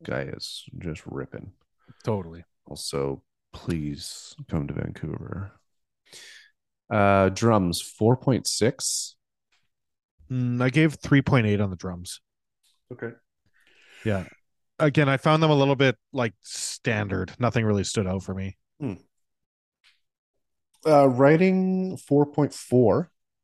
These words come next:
Speaker 2: Four point one.
Speaker 1: Four point one. Um, yeah, production was the lowest,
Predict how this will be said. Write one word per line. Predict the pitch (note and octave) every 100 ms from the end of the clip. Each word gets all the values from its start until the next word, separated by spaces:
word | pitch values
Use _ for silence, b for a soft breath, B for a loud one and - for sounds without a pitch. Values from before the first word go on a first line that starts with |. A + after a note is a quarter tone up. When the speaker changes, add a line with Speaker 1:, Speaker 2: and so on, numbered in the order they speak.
| _ _ _ -
Speaker 2:
Four | C3
point | A2+ G#2+ G2
one. | G2+ B2+ _ _ _ _ _ _ _ _ _ _ _ _ _ _
Speaker 1:
Four | A2+
point | - -
one. | E2 G#2 - _ _ _ _ _ -
Um, | G2+ F#2+ F#2+ F#2 F#2 -
yeah, | G#2
production | F2+ - A2 A2+ - A2+ G2+
was | F#2
the | F#2+
lowest, | F2+ F2+ F#2 -